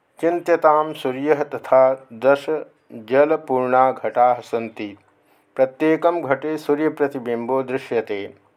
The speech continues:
प्रथमतो दृश्यते एकः सूर्यः तथा दश प्रतिबिम्बसूर्याः। नव घटा विभज्यन्ते चेत् तर्हि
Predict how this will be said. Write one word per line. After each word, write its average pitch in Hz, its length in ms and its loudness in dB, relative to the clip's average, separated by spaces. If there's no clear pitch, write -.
प्रथमतो 156 580 0
दृश्यते 151 680 -4
एकः 135 380 -2
सूर्यः 123 640 -4
तथा 139 640 2
दश 147 300 2
प्रतिबिम्बसूर्याः। 127 1700 0
नव 151 340 4
घटा 151 360 4
विभज्यन्ते 147 920 0
चेत् 143 540 0
तर्हि 135 500 -2